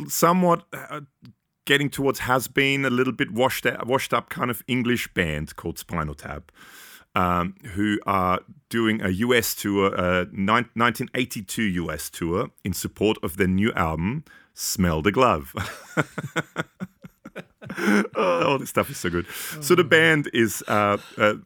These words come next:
lead singer and rhythm guitarist David Saint Hubbins, played by Michael McKean. <laughs> Just the names are fantastic.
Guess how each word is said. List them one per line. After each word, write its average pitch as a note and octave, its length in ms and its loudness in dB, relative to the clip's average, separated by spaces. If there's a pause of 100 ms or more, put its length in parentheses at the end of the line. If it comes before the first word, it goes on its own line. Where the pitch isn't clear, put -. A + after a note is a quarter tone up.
(180)
lead C3+ 180 2
singer C3+ 240 0
and A2+ 340 2
rhythm A#2 280 2
guitarist F#2+ 560 0
David G2 360 2
Saint F#2 280 0
Hubbins, C3+ 680 -4 (680)
played F#2+ 260 2
by G#2+ 80 2
Michael F#2+ 360 0
McKean. E2+ 500 -2 (380)
<laughs> D3 60 -8
Just E3+ 240 -2
the F3 80 2
names A#2 340 2
are F#2 40 -2
fantastic. E2+ 540 -6